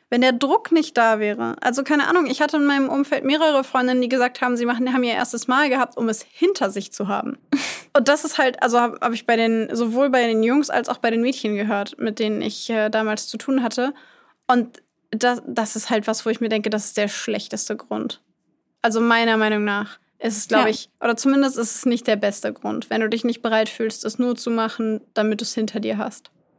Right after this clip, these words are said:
Speaker 2: Ich finde es einen schlechten Grund, wenn du nicht bereit bist und es tust.
Speaker 1: Ja, ne, also das sehe ich
Speaker 2: Ja.
Speaker 1: auch so. Und
Speaker 2: Ja.
Speaker 1: das finde ich unglaublich schade. Und es, es ist dann natürlich nachvollziehbar, dass es dann leichter ist zu sagen, „Ich bin nicht der Fehler, ich bin nicht das
Speaker 2: Genau.
Speaker 1: Problem.“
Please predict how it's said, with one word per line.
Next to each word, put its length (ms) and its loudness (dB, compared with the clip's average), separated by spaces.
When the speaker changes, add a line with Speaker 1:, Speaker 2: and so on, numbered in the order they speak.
Speaker 2:
Ich 140 -2
finde 220 4
es 100 -2
einen 80 0
schlechten 380 0
Grund, 300 -2
wenn 80 0
du 60 2
nicht 180 0
bereit 340 -2
bist 180 -4
und 80 -2
es 140 -6
tust. 380 -4
Speaker 1:
Ja, 320 2
ne, 220 4
also 180 4
das 160 0
sehe 200 0
ich 60 -2
Speaker 2:
Ja. 120 2
Speaker 1:
auch 80 -4
so. 260 -4
Und 140 2
Speaker 2:
Ja. 100 2
Speaker 1:
das 220 2
finde 160 2
ich 100 -4
unglaublich 460 2
schade. 500 0
Und 140 -2
es, 160 -6
es 120 0
ist 140 0
dann 360 4
natürlich 560 -2
nachvollziehbar, 1160 0
dass 260 -2
es 80 -8
dann 180 0
leichter 380 0
ist 140 -4
zu 80 -6
sagen, 260 2
„Ich 160 -8
bin 140 -2
nicht 200 -6
der 100 -2
Fehler, 420 -6
ich 160 -12
bin 140 -2
nicht 160 -4
das 80 2
Speaker 2:
Genau. 100 2
Speaker 1:
Problem.“ 380 -4